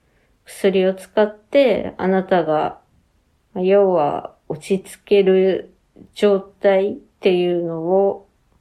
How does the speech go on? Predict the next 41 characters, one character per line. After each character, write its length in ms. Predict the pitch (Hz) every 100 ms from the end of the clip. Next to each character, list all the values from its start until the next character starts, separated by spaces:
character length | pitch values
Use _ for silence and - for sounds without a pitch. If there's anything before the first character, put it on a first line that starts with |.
| _ _ _ -
作 280 | - 214
り 140 | 202 196
出 140 | 196
せ 220 | 190 220
る 120 | 208 190
よ 160 | 165
う 40 | 151
に、 360 | 143 147 139 _ _ _ -
日 300 | 190 208 185
常 240 | 185 175
で 360 | 170 165 165 - _ _ _ _ _
焦 300 | 180 185 233
り 120 | 214 208
や 140 | 196
不 260 | 196 240 196
安 320 | 196 196 208
を 60 |
無 160 | 202 180
駄 140 | 190
に 200 | 185 185
感 240 | 185 202 190
じ 140 | 190
な 160 | 185 185
い 100 | 185
よ 140 | 202
う 40 | 190
に 120 | 156
し 160 | 151 180
ま 200 | 160 156
し 120 | -
ょ 140 | 175
う 100 | 143
と 320 | - 101 - _ _ _ _ _ _ _ _ _ _ _ -
い 80 | 185
う 60 |
ふ 140 | 180 226
う 60 |
な 140 | 220 208
感 260 | 165 151
じ 160 | 143 151
で、 380 | 151 139 -